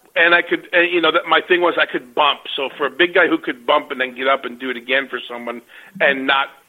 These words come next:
you know, complain about it, I ha-, I started to get opportunities. So then I, I went on my first trip to Europe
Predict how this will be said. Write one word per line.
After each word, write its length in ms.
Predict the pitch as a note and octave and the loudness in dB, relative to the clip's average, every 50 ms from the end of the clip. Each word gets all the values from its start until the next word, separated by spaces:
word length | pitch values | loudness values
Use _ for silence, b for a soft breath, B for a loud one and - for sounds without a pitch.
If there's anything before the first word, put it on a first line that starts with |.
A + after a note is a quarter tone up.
| _ _ _ _ _ _ _ | _ _ _ _ _ _ _
you 140 | D#3 D#3 C#3 | -10 -6 -6
know, 80 | B2+ | -6
complain 480 | A#2+ - - B2 - - F3+ G3 G#3+ G3+ | -6 -6 -12 -16 -8 -2 0 2 2 2
about 300 | F3 - A2 G2+ - - | 2 0 -2 -4 -6 -8
it, 160 | B2 - - _ b b b b b b b b b b b b _ _ _ _ _ - | -10 -12 -14 _ b b b b b b b b b b b b _ _ _ _ _ -6
I 120 | C3+ C3 | -4 -4
ha-, 180 | B2+ C#3+ C#3+ - - | -2 -4 -4 -4 -4
I 80 | D#3 C#3+ | -4 -4
started 280 | - - E3 D3+ C#3+ C#3 | 0 0 0 -2 0 0
to 20 | |
get 100 | D3+ D3 | 2 2
opportunities. 600 | C#3+ C#3+ C#3 - - - - A#3+ A#3+ A#3 F#3 - - - | 2 2 0 -4 -8 -6 -4 -2 -2 -2 -2 -4 -4 -4
So 100 | C#3+ C3+ | -2 0
then 120 | C#3 C#3 | 2 4
I, 140 | C#3 C#3+ C#3 - | 4 2 2 0
I 120 | - C3+ C3 | -2 -2 -2
went 220 | B2+ C3 D3 C#3 | -2 -4 -4 -4
on 60 | C3 | 0
my 120 | C3 C3 B2 - | 0 0 0 0
first 280 | - B2+ B2+ - - - | -2 -4 -4 -4 -6 -8
trip 200 | - C#3 B2+ - | -10 -10 -10 -10
to 80 | - B2+ | -12 -12
Europe 480 | B2 B2+ C#3 D3+ E3 D#3+ C3 - - | -6 0 2 4 6 6 4 2 -2